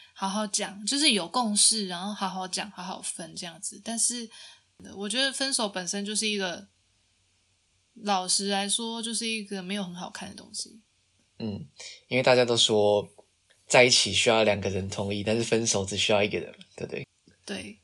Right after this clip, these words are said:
Speaker 1: 可能有，一定有人想要这个结果，但是一定也有人不想要这个结果。
Speaker 2: 感觉大部分的分手都是这样。
Speaker 1: 那刚有提到说，就是，呃，这个是提分手的人，那被分手的这个状态呢？
Speaker 2: 被分手当然就是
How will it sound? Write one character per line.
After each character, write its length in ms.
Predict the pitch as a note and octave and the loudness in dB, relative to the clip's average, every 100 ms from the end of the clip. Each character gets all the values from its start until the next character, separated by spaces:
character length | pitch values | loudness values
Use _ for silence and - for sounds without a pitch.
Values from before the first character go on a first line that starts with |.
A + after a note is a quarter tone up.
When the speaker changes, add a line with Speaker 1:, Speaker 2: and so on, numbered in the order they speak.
| _ | _
Speaker 1:
可 120 | G#3 | -8
能 80 | F#3+ | -4
有， 100 | F#3+ | -2
一 120 | G#3 | -2
定 140 | B3 | -2
有 100 | A#3+ | -2
人 160 | F3+ - | -2 -4
想 220 | F3+ F3 | -4 -4
要 200 | D#3 F#3 F3+ | -6 -8 -8
这 140 | G3 | -10
个 200 | E3 D3 | -10 -8
结 200 | - - | -8 -8
果， 180 | G3+ - | -14 -10
但 120 | - | -6
是 100 | A3 | -4
一 80 | G#3 | -4
定 240 | G3+ G#3+ | -4 -4
也 140 | F#3+ F#3+ | -4 -6
有 80 | E3+ | -6
人 180 | G2 - | -10 -10
不 140 | B3 | -6
想 240 | A3 - | -6 -6
要 60 | F3+ | -10
这 100 | F3 | -12
个 60 | - | -8
结 240 | - - | -8 -10
果。 200 | - - _ _ _ | -18 -20 _ _ _
Speaker 2:
感 120 | G#2+ | -2
觉 120 | A2 | 2
大 140 | A2 C#3+ | 4 2
部 120 | C#3 | 2
分 160 | C3+ | 2
的 60 | G#2+ | 2
分 180 | G#2+ A2 | 0 0
手 160 | F#2+ | 0
都 80 | F2+ | -2
是 120 | G2 - | -6 -6
这 140 | - | -8
样。 200 | - C3 _ _ _ _ _ _ _ _ _ _ _ | -8 -12 _ _ _ _ _ _ _ _ _ _ _
Speaker 1:
那 140 | D#4 | -10
刚 180 | D4+ D#4+ | -2 0
有 100 | A#3 | 0
提 180 | F3 G3 | -2 -4
到 140 | A3+ | -2
说， 380 | A3+ A3 G#3 G3+ | -2 -4 -4 -6
就 100 | G3+ | -6
是， 480 | G3+ G3+ F#3+ F#3 - - | -6 -4 -6 -8 -12 -16
呃， 240 | G3 F3+ | -14 -14
这 140 | - A#3+ | -12 -6
个 80 | |
是 120 | A#3 B3+ | -4 -4
提 160 | - | -8
分 180 | - G3 | -8 -8
手 160 | G3 - | -6 -8
的 100 | - | -14
人， 240 | - A3+ A#3+ | -20 -20 -12
那 260 | B3 G3+ - - - - _ - | -10 -10 -12 -16 -14 -18 _ -2
被 180 | D4 | -2
分 240 | A#3+ B3 A#3+ | -2 -6 -6
手 180 | A3+ F#3 | -6 -8
的 160 | - | -12
这 140 | - G#3 | -12 -12
个 220 | C3+ B2 | -12 -8
状 260 | - F3+ | -8 -8
态 220 | F#3+ - - | -12 -10 -12
呢？ 80 | - - | -14 -8
Speaker 2:
被 80 | - | -4
分 180 | D#3+ D#3+ | 0 2
手 180 | - G2+ | 2 2
当 120 | A2 | 4
然 80 | G#2 | 2
就 100 | G#2+ | 2
是 320 | A#2 A2 | 0 -2